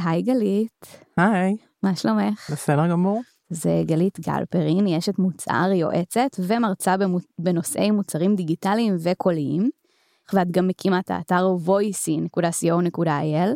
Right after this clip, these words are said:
Speaker 2: נכון.
Speaker 1: שככה בעצם אני הגעתי אלייך, זה מאוד מגניב. ובין השאר זכית גם בהאקתון הקולי של מטח, של מיינדסט למוצרי למידה קוליים לבתי ספר בכיתות ה' עד ז'.
Speaker 2: נכון, לעידוד, אה, דיבור באנגלית.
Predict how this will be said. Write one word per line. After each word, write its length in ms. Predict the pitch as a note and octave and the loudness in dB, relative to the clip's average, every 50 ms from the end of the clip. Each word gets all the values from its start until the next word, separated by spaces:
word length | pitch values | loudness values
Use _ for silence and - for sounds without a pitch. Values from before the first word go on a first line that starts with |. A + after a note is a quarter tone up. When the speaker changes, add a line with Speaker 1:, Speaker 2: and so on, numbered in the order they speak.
| - - | -2 0
Speaker 2:
נכון. 440 | D#3+ D#3+ - - - B2 C3 C3+ F#3+ | 0 0 0 0 -2 0 0 0 0
Speaker 1:
שככה 340 | - - - - F#3 - - | 0 -2 -6 -8 -6 -2 0
בעצם 320 | - - - - - - - | 0 0 0 0 -2 -2 -2
אני 200 | - C#3 D#3+ F3 | 0 0 0 0
הגעתי 380 | F3 F#3+ F#3 F#3+ - - - | 0 0 -2 -2 -2 -2 0
אלייך, 380 | G#2+ G#2 F#3+ G3+ A#3+ C4+ - - | 0 2 2 0 0 -2 -4 -4
זה 140 | E3 D#3 D#3+ | -4 -2 0
מאוד 180 | E3 E3 F3+ F3 | 0 0 2 0
מגניב. 400 | D#3+ D#3 D3+ D#3+ C#3+ C#3 D#3+ G#3 C4 - _ _ _ _ _ - | 0 0 0 0 0 0 0 -2 -2 -6 _ _ _ _ _ -2
ובין 240 | F#3 F#3 G#3 A3+ | 0 2 2 2
השאר 300 | A#3 A#3 - - G#3+ G#3 | 2 0 0 0 0 0
זכית 320 | G#3+ F3+ F#3+ - G3 F3+ F3+ | 0 0 -2 -2 -2 -2 0
גם 160 | F#3 G3 F#3 | 0 0 2
בהאקתון 440 | F3+ E3+ D#3+ F#3 - G3 - F#3 F3+ | 2 0 0 0 -2 -2 -2 0 -2
הקולי 360 | E3 - - E3+ F3 F3 F#3 | -2 0 0 0 2 2 0
של 160 | F#3 - F#3+ F#3 | 0 0 -2 -2
מטח, 680 | D#3+ C3 D#3 - - D3 D#3 A3+ E4+ F4+ - - - | -2 -4 -4 -4 -4 -2 0 -2 -2 -4 -6 -10 -6
של 180 | - - E3 E3 | -2 -2 0 0
מיינדסט 600 | E3 E3 E3 F3 G3+ A3 A3+ - - C#4 D4 - | 2 2 2 2 2 0 -2 -2 -2 -2 -2 0
למוצרי 460 | G#3 F#3+ F3+ E3+ - - E3+ F#3+ G3+ | 0 0 0 -2 -2 0 0 2 2
למידה 320 | G#3+ G3 F3+ E3+ D#3+ F3 | 2 0 0 0 0 -2
קוליים 380 | F#3+ - - G3 E3 E3+ F#3+ G3+ | -2 0 0 0 0 0 0 0
לבתי 360 | G3+ F#3+ E3 E3+ - F#3 F#3 | 0 -2 -2 0 0 0 0
ספר 500 | F3+ - - - G#3 F#3 - - B2 B2 | 0 -2 -2 -2 -2 -2 -2 -4 -4 -2
בכיתות 400 | F3+ E3+ - - - - F#3 - - - | -2 -2 -4 -2 -2 -2 -2 -2 0 0
ה' 140 | F3+ F3+ E3 | 0 2 0
עד 160 | E3 D3+ D3+ | -2 -4 -4
ז'. 40 | D3+ D3+ D#3+ - - - _ _ _ _ _ - | -4 -4 -4 -4 -6 -8 _ _ _ _ _ -6
Speaker 2:
נכון, 320 | E3 D3+ - - D3+ C#3+ C#3 C3+ | -6 -4 -2 0 0 0 2 0
לעידוד, 420 | - C3+ C#3+ D3 D#3 F3+ F#3 E3+ F#3 | 0 0 0 2 2 0 0 2 0
אה, 120 | F3+ E3+ | -2 -2
דיבור 460 | C#3 D3 D3 D3+ F3+ F3 D#3+ D3 D#3 D3 _ - | -2 -4 -2 0 0 0 0 -2 -6 -10 _ -4
באנגלית. 600 | D3 C#3+ C3+ C3 B2 - - - - - _ _ | -2 -2 -2 -2 -4 -6 -10 -12 -20 -20 _ _